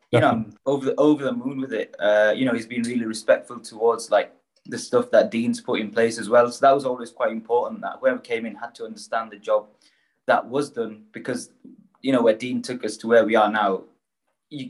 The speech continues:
Speaker 1: you can't hate the man. He's progressed us three seasons in a row. But yeah, it was a hard year, but, you know, ending the year on this sort of high with the way that the football we've been playing. Like, I went to the Man City game and, you know, we literally played out from the back.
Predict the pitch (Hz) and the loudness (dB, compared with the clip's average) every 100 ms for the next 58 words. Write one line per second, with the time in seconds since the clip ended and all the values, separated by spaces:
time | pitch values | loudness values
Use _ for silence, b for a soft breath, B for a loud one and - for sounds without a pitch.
0 | 139 - 135 - 123 - 113 123 110 107 | -8 0 2 2 0 0 0 0 0 -6
1 | 123 - - 135 - 117 - 117 127 120 | -14 -10 -2 -2 -2 -14 -16 -10 -10 -8
2 | 120 113 107 107 104 110 101 - - B | -10 -8 -8 -6 2 2 2 -4 -16 B
3 | B B B B _ _ 151 170 160 151 | B B B B _ _ 4 6 6 2
4 | 147 143 156 131 139 131 120 120 - _ | -2 0 0 0 -2 -4 -4 -8 -10 _
5 | - 156 135 151 151 147 127 131 135 120 | -10 -4 -2 -2 -4 -4 -4 2 4 4
6 | 117 123 - 120 110 - 113 110 - _ | -2 -12 -8 -8 -6 -2 -2 -2 -6 _
7 | _ 113 110 117 131 120 101 - - - | _ -16 -10 0 2 2 0 -2 -16 -10
8 | 160 135 131 120 127 113 123 120 101 104 | -2 2 2 0 -8 -2 -2 0 -4 -4
9 | 120 123 123 113 117 107 123 - 113 110 | -4 -4 -6 -4 -4 -6 -10 -6 -4 -4
10 | 107 101 - - 127 113 139 147 127 - | -4 -6 -8 -2 0 2 0 -2 -4 0
11 | 131 123 110 - 110 107 117 - | 4 4 2 0 -4 0 0 -2